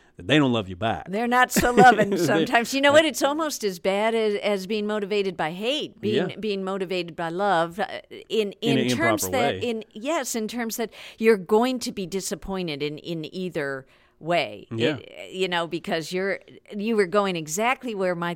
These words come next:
Speaker 2: thoughts were going as, as you were speaking, that they don't always treat us back with love. And it is, it would be very easy, and I have seen many volunteers burn out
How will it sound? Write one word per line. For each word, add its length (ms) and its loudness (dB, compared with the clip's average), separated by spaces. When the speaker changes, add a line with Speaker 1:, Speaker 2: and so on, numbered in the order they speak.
Speaker 2:
thoughts 320 -6
were 80 -8
going 380 -6
as, 200 -12
as 360 -12
you 140 -10
were 100 -8
speaking, 640 -8
that 180 -4
they 420 2
don't 600 -2
always 520 -2
treat 300 -6
us 200 -6
back 460 -4
with 240 -4
love. 340 -2
And 140 -4
it 160 -2
is, 360 -2
it 160 -4
would 180 -2
be 180 -6
very 540 0
easy, 460 -8
and 100 -8
I 60 -6
have 180 -8
seen 460 -8
many 420 -2
volunteers 800 -6
burn 280 -8
out 380 -8